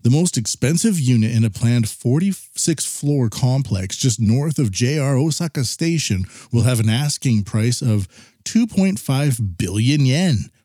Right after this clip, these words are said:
or sixteen million dollars, making it the priciest in the Kansai region. We are going through insane inflation right now. Five years ago, if I read two point five billion yen,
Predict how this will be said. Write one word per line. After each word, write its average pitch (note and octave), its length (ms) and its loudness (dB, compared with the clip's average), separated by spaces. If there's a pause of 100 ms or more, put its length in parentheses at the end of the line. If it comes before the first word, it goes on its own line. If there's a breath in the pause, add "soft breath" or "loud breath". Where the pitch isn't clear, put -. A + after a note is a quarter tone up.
or C#3 160 2
sixteen D3 500 0
million A#2 300 2
dollars, C3 560 -2 (260 loud breath)
making C3 340 4
it B2 100 -2
the G2+ 80 -2
priciest D3 640 0
in A2 60 0
the F#2+ 80 0
Kansai A#2 420 2
region. F#2+ 400 -2 (1600)
We A#3 180 4
are A3 80 2
going D#3+ 260 2
through D3+ 280 0
insane G3 840 2
inflation C3 560 2
right F2+ 140 -2
now. F2+ 240 -2 (400 loud breath)
Five E3+ 400 0
years D#3+ 240 2
ago, G#3 320 2
if D3 220 0
I C#3+ 220 2
read C#3 360 0
two C#3+ 240 0
point C#3+ 300 0
five B2 420 0
billion A#2+ 460 2
yen, A#2 420 2